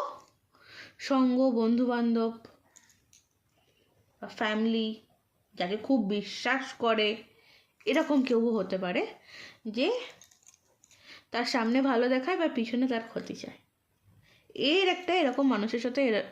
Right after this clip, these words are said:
ওঠা বসা রয়েছে। এবং সেখান থেকে দাঁড়িয়েই কিন্তু একটা, উম,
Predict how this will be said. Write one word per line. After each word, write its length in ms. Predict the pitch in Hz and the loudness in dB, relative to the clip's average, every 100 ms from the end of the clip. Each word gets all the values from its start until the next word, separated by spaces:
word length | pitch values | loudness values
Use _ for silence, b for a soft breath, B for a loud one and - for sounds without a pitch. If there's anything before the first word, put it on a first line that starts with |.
| - - | -16 -8
ওঠা 260 | 208 220 233 | -6 -2 -2
বসা 340 | 240 254 254 | -2 0 -2
রয়েছে। 500 | 202 185 202 226 370 440 - _ _ _ _ _ _ - B B B B B B - | 0 0 0 -2 -6 -6 -18 _ _ _ _ _ _ -20 B B B B B B -16
এবং 720 | - 226 233 226 226 233 233 226 B B B B B B B _ _ _ _ _ _ _ _ _ _ _ _ _ _ _ _ _ _ _ - - B B B B B | -4 -2 0 2 2 2 0 -2 B B B B B B B _ _ _ _ _ _ _ _ _ _ _ _ _ _ _ _ _ _ _ -20 -20 B B B B B
সেখান 460 | - 262 285 320 302 | 0 2 2 2 2
থেকে 280 | 330 349 | 2 2
দাঁড়িয়েই 380 | 302 226 226 285 | 4 2 2 2
কিন্তু 340 | 285 226 226 285 | 0 0 0 0
একটা, 380 | 262 - 339 453 - _ _ - | -2 -2 -6 -6 -12 _ _ -12
উম, 560 | 240 208 208 202 196 | -6 -4 -2 -4 -6